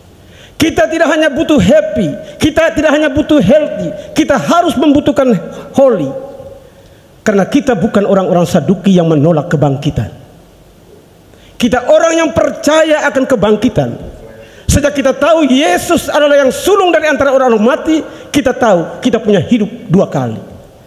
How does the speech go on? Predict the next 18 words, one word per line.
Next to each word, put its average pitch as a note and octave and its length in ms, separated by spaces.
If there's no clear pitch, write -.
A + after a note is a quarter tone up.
Satu F3+ 400
hidup C4 160
di A#3+ 80
dunia A#3 240
saat A3+ 240
ini, G3+ 400
satu F3+ 340
kehidupan F#3+ 400
lain E3+ 400
di C#3+ 80
seberang D3 380
sana. A2+ 420
Dan F3+ 240
hidup C#4+ 240
yang C4+ 160
di G3 40
seberang A#3 200
sana G#3 320